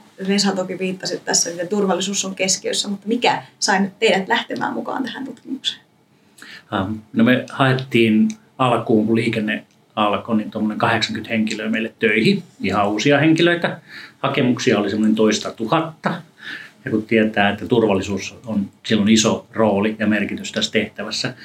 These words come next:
Speaker 2: niin jollain laillahan meidän piti siitä porukasta seuloa sitten niitä ihmisiä, jotka on taipuvaisia käyttäytymään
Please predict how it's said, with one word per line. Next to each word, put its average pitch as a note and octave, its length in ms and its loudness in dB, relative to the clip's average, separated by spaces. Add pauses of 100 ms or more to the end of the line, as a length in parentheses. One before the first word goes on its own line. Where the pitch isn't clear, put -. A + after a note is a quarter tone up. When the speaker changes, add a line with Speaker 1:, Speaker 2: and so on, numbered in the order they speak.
(300)
Speaker 2:
niin A2+ 140 6
jollain A2+ 460 6
laillahan G#2 440 2
meidän G#2 360 0
piti A2 320 2
siitä G#2+ 320 0
porukasta G#2 560 -2
seuloa G2 540 0
sitten G2 460 -4
niitä G#2 240 -2
ihmisiä, G2+ 560 -2
jotka G#2+ 420 -6 (440)
on D3+ 180 8
taipuvaisia A2 840 4
käyttäytymään G2+ 840 -2